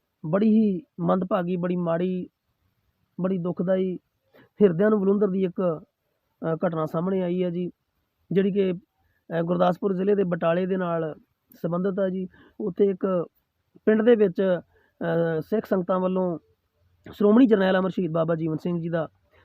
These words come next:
ਦਿਹਾੜਾ ਜਿਹੜਾ ਉਹ ਮਨਾਇਆ ਜਾ ਰਿਹਾ ਸੀਗਾ ਤੇ ਇਸੇ ਦੌਰਾਨ, ਅ, ਉੱਥੋਂ ਦੇ ਕੁਝ ਜਾਤ ਅਭਿਮਾਨੀ ਜਿਨ੍ਹਾਂ ਦੀਆਂ ਧੌਣਾਂ ਦੇ ਵਿੱਚ ਉੱਚੀ ਜਾਤ ਦਾ ਕਿੱਲਾ ਫਸਿਆ ਆ,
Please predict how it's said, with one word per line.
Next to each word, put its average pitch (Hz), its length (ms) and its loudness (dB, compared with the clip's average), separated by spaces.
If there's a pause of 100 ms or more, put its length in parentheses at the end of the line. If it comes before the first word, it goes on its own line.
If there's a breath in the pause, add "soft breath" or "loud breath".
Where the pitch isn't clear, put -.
(240 soft breath)
ਦਿਹਾੜਾ 180 300 2
ਜਿਹੜਾ 180 240 2
ਉਹ 170 380 0
ਮਨਾਇਆ 165 340 0
ਜਾ 156 200 -2
ਰਿਹਾ 175 120 -2
ਸੀਗਾ 180 260 -4
ਤੇ 180 120 -6
ਇਸੇ 185 260 -2
ਦੌਰਾਨ, 175 500 0
ਅ, - 1000 -6
ਉੱਥੋਂ 208 280 0
ਦੇ 208 160 4 (120)
ਕੁਝ 214 240 2 (380)
ਜਾਤ 165 300 4
ਅਭਿਮਾਨੀ 175 520 -2 (280)
ਜਿਨ੍ਹਾਂ 190 320 2
ਦੀਆਂ 214 120 2
ਧੌਣਾਂ 180 420 -2
ਦੇ 202 100 2
ਵਿੱਚ 190 200 -4
ਉੱਚੀ 196 280 -4
ਜਾਤ 165 240 0
ਦਾ 170 160 -4
ਕਿੱਲਾ 160 480 -2 (1120 soft breath)
ਫਸਿਆ 190 340 0
ਆ, 185 40 -8